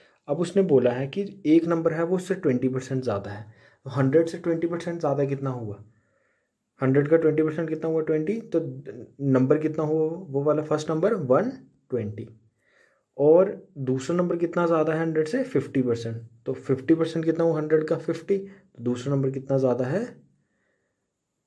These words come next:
फिफ्टी, तो वो कितना बना, वन फिफ्टी, ठीक है।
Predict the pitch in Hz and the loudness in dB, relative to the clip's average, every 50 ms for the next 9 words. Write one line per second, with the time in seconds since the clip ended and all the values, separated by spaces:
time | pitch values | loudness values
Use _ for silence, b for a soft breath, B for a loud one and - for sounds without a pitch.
0 | _ _ _ _ _ - 131 127 - - - 226 262 - - - 135 123 120 - | _ _ _ _ _ 2 2 2 2 -2 -4 -4 -6 -6 -4 -4 -4 -4 -4 -6
1 | - 135 120 123 123 123 - 135 139 143 143 143 180 226 214 165 139 131 131 - | -8 -4 0 0 0 0 0 -2 0 0 0 0 0 0 2 2 2 2 2 0
2 | 120 - - - 104 104 - - _ _ - 175 190 240 | -4 -4 -6 -10 -12 -12 -14 -20 _ _ -4 -2 0 0